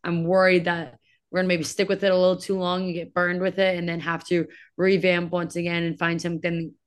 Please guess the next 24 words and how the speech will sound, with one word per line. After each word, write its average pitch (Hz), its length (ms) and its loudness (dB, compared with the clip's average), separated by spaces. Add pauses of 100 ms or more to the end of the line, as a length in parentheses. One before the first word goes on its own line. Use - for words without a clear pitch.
that 175 180 -2
really 175 240 0
works 165 400 -2
when 170 80 -6
they're 160 140 -2
back 160 240 -2
at 170 120 -6
home. 170 460 -2 (460)
But 180 240 0 (340)
I 185 80 2
say 208 280 2
that 202 280 2 (180)
hoping 202 460 0
to 220 120 -6
be 214 120 -2
proven 196 320 -2
wrong, 170 400 -4 (100)
but 175 200 0
without 185 240 0
a 180 40 2
doubt, 165 260 0
I 170 100 -2
do 175 220 -2
think 165 420 -4